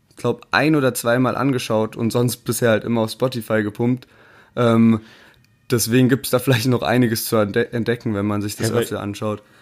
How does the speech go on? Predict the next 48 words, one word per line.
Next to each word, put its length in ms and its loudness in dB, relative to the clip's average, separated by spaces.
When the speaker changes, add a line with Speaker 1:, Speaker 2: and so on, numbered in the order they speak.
Speaker 2:
Weil 160 -6
ich 140 -4
hab 100 -4
so 140 -2
paar 240 -2
ganz 420 -2
wilde 300 4
Theorien 540 0
dazu 280 2
gelesen. 400 2
Also 160 -2
das, 220 -4
was 120 -2
ich 140 -4
am 140 0
meisten 420 -2
vermute, 680 0
ist 160 -4
halt 160 4
eben, 220 2
dass 160 -4
jetzt 220 -4
der 80 2
nächste 540 2
Track 440 -4
dann 180 0
mit 280 -4
Jesus 400 0
sein 380 0
wird, 380 0
der 120 2
dann 160 -4
auch 320 -2
irgendwie 340 0
jetzt 180 0
in 60 0
diesem 240 -2
Zombie-Modus 680 0
vielleicht 300 -2
ist. 280 -6
Dann 160 2
hab 140 4
ich 160 2
<laughs> 40 -4
aber 180 2
auch 160 2
noch 160 -2
so 220 -4